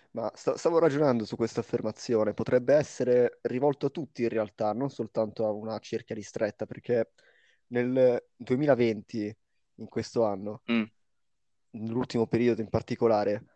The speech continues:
Speaker 2: Sì.
Speaker 1: tutti fanno parte di una certa minoranza, quindi alla fine è rivolto verso tutti.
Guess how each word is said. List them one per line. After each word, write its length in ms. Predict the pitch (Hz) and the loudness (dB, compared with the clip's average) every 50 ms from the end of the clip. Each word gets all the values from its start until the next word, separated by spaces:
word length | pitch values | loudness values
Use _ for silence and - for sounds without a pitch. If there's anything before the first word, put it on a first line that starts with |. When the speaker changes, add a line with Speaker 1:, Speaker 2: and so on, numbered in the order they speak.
| _ _ | _ _
Speaker 2:
Sì. 300 | - - 127 113 107 101 - _ _ _ _ _ _ _ | 0 2 4 4 4 2 -4 _ _ _ _ _ _ _
Speaker 1:
tutti 600 | - - - - _ _ _ - 113 107 95 - - _ _ | -10 -10 -10 -10 _ _ _ -16 -14 -12 -12 -14 -16 _ _
fanno 280 | - - 117 117 113 110 | -2 0 0 2 2 2
parte 440 | - 113 113 117 - - 113 113 98 | 4 2 2 2 0 -2 -2 -2 -2
di 120 | 98 120 | -4 -2
una 100 | 113 117 | -2 -2
certa 300 | 113 - 120 - - 117 | 0 0 0 0 0 -4
minoranza, 540 | 113 113 110 110 107 107 104 104 - - - | -2 0 2 2 2 2 0 -4 -6 -10 -10
quindi 260 | - - - 151 120 120 | -10 -8 -4 2 4 4
alla 120 | 123 139 | 4 4
fine 200 | - 170 151 127 | 2 2 2 2
è 40 | 117 | 2
rivolto 340 | 127 110 120 117 - - 120 | 4 4 2 2 2 2 2
verso 260 | 123 117 - - 131 | 2 2 0 -2 -6
tutti. 400 | - 139 117 - _ - 113 | -6 -6 -6 -6 _ -14 -14